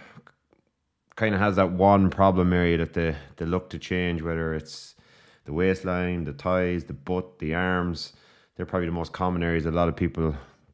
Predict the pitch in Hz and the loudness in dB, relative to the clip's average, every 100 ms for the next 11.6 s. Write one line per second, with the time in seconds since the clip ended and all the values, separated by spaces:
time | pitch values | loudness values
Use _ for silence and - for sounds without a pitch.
0 | _ - 90 78 - 85 90 85 78 - | _ -4 -4 -4 -2 2 2 2 -2 -4
1 | 76 - 73 - 87 82 - 78 73 - | -6 -6 -8 -4 -4 -2 -2 -4 -4 -4
2 | 82 80 78 73 - - _ _ _ _ | -2 0 -2 -4 -10 -20 _ _ _ _
3 | _ _ _ _ _ - 95 107 - 107 | _ _ _ _ _ -4 2 4 4 4
4 | 104 101 92 - 95 90 - 95 95 95 | 4 0 -4 -8 -6 -4 -4 -2 0 0
5 | - 90 90 90 87 85 85 80 - _ | -2 -2 0 2 0 -2 -4 -6 -12 _
6 | - 87 85 87 82 82 98 107 101 104 | -10 -6 -2 -2 -2 0 4 4 4 0
7 | 95 - 98 95 92 82 73 82 80 78 | -2 -2 -2 -2 -4 -6 -6 -6 -6 -6
8 | 87 - 82 78 76 80 113 113 110 - | -8 -8 -6 -6 -6 -2 2 2 0 -4
9 | 80 78 85 98 92 95 90 - 87 85 | -6 -4 -2 -2 0 -2 -4 -6 -4 -4
10 | 78 80 80 78 69 69 - 95 98 95 | -6 -4 -2 -2 -4 -4 0 2 2 2
11 | 92 82 76 78 73 | 0 -2 -2 -2 -4